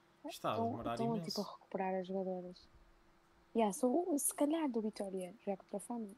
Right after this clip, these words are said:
Speaker 2: e tiramos
Speaker 1: Bruno,
Speaker 2: essa
Speaker 1: dá uma
Speaker 2: frente,
Speaker 1: pista
Speaker 2: tiramos
Speaker 1: sobre o
Speaker 2: logo
Speaker 1: novo
Speaker 2: assim.
Speaker 1: clube. Não posso dar, amigos. Não posso revelar qualquer tipo de pista em
Speaker 2: Não
Speaker 1: relação
Speaker 2: pode.
Speaker 1: ao
Speaker 2: Sim.
Speaker 1: clube
Speaker 2: Depois
Speaker 1: que eu
Speaker 2: vocês
Speaker 1: vou streamar por.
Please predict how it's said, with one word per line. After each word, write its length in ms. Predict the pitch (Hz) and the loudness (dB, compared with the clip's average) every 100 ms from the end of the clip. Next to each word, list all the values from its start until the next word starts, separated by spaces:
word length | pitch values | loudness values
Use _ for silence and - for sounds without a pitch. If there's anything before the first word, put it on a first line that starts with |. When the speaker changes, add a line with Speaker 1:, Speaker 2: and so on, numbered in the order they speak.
| - | -8
Speaker 2:
e 40 | |
tiramos 200 | 190 185 - - | -6 -6 -8 -2
Speaker 1:
Bruno, 320 | 143 175 160 | 4 4 4
Speaker 2:
essa 80 | 131 | 6
Speaker 1:
dá 100 | 156 | 6
uma 140 | 151 147 | 6 2
Speaker 2:
frente, 80 | 165 | 0
Speaker 1:
pista 160 | 160 165 | 0 0
Speaker 2:
tiramos 100 | 202 | 2
Speaker 1:
sobre 120 | 156 139 | 2 2
o 20 | |
Speaker 2:
logo 80 | 143 | 0
Speaker 1:
novo 160 | 135 | -2
Speaker 2:
assim. 100 | 139 | -4
Speaker 1:
clube. 500 | 139 135 113 110 101 - | -2 -2 -2 -4 -4 -8
Não 240 | 117 139 139 | -8 -6 -6
posso 360 | 135 120 - | -6 -6 -4
dar, 180 | 113 101 | -4 -2
amigos. 440 | 101 98 90 - - | -4 -8 -10 -16 -14
Não 280 | 113 120 117 | -10 -8 -6
posso 300 | 123 120 - | -6 -6 -8
revelar 460 | 113 117 123 120 - - | -10 -4 -2 -2 -6 -10
qualquer 480 | 151 147 135 123 107 | -6 -6 -6 -10 -8
tipo 280 | 127 - | -12 -12
de 100 | 107 | -14
pista 580 | 107 127 127 - 127 117 - - - _ | -12 -10 -10 -8 -8 -8 -12 -20 -20 _
em 160 | 113 117 | -10 -8
Speaker 2:
Não 80 | 110 | 2
Speaker 1:
relação 380 | 254 269 233 - | 6 8 6 6
Speaker 2:
pode. 240 | 226 202 - _ _ _ _ | 4 4 -2 _ _ _ _
Speaker 1:
ao 240 | - 117 117 | -4 -4 -2
Speaker 2:
Sim. 120 | 190 | -4
Speaker 1:
clube 220 | 123 110 | -4 -4
Speaker 2:
Depois 160 | 117 277 | 2 2
Speaker 1:
que 40 | |
eu 60 | - | 4
Speaker 2:
vocês 180 | - 120 | 0 -2
Speaker 1:
vou 220 | 120 117 | -2 -4
streamar 560 | - - 127 123 123 113 | -6 -6 -6 -6 -8 -8
por. 220 | - 110 | -10 -10